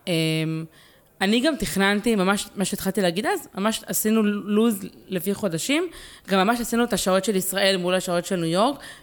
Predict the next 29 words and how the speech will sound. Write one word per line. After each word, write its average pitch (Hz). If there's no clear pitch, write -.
וראיתי 185
באיזה 190
שעות 190
אני 190
יכולה 165
לעבוד. 165
לא 233
תמיד 392
זה 349
הלך 311
לפי 294
התוכניות, 277
ולהבין 190
גם 415
שלא 233
תמיד 302
זה 254
הולך 220
לפי 220
התוכניות, 226
כי -
אני 254
לא 240
ידעתי, 190
לדוגמה, 165
שהבית 180
ספר 208
מתחיל 190
סתם, 160